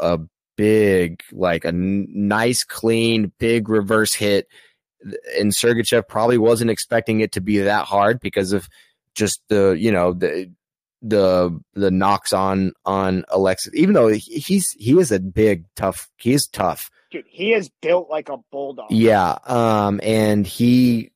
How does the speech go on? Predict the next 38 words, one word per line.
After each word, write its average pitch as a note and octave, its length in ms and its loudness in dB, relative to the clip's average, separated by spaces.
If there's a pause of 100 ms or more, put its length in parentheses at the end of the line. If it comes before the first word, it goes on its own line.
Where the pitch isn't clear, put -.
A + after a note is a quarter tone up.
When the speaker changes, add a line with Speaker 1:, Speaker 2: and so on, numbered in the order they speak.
Speaker 1:
reverse G#2 400 0
hit G#2+ 160 0
Sergachev, F#2+ 560 -2
and F2 100 -10
Sergachev C#3+ 760 -2
kind C#3 240 0
of G#2 100 -2
fell C3 600 0
awkward, D3+ 560 0 (520)
and G#2+ 120 0
his F#2+ 260 0
left A2 400 0
leg G2+ 520 0
got F2 360 -4
tangled G#2+ 540 0
up G#2 340 0
behind F#2 420 0
him, A#2+ 200 2 (120)
and F#2+ 480 0 (240)
it A2+ 160 -2
came A#2 200 0
out G#2+ 160 0
that F#2+ 120 0
he G#2+ 180 -2
fractured G#2 500 -2
his F2+ 120 -2
tibia G#2+ 480 2
and F#2 200 0
fibia, F2+ 440 0
which E2+ 240 -2
is E2 160 -8 (200)
both G#2+ 260 0
of G2 80 2
your F#2 160 2
front - 440 -4
shin F#2+ 240 0
bones, E2+ 300 -2
essentially. E2+ 600 -2